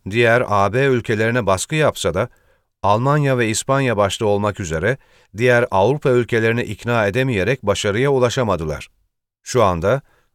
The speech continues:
Avrupa'nın üyelik kapılarını Türkiye'ye tamamen kapattıkları ve sadece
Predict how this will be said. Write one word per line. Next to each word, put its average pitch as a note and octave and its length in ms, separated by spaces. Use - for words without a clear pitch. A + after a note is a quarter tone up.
Avrupa'nın C3+ 760
üyelik A2+ 360
kapılarını G2+ 580
Türkiye'ye A2+ 580
tamamen B2+ 560
kapattıkları F#2+ 800
ve G#2 120
sadece G#2 560